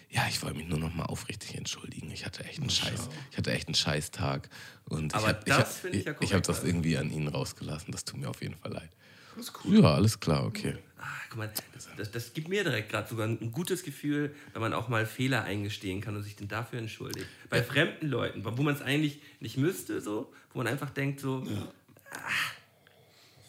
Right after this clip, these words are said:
Speaker 3: bah.
Speaker 1: Also ich bin einfach von meiner, von meiner Art so, auch,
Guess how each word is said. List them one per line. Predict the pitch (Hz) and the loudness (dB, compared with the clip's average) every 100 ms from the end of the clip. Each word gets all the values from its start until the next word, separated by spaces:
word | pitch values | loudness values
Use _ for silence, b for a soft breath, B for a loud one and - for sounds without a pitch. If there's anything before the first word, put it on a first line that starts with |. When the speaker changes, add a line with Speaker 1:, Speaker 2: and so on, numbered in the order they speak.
| - | -10
Speaker 3:
bah. | - - - - - - | -6 -6 -6 -10 -4 -2
Speaker 1:
Also | - 120 | 4 6
ich | 131 | 6
bin | 139 123 | 6 8
einfach | 139 131 110 B B B B - | 10 10 6 B B B B 4
von | 120 110 | 8 10
meiner, | 127 165 117 - - | 12 12 8 4 -6
von | - 110 | 2 6
meiner | 123 156 143 | 8 10 10
Art | 110 143 139 | 10 8 8
so, | 139 143 139 B B B - - | 8 8 6 B B B -12 2
auch, | 120 120 | 6 8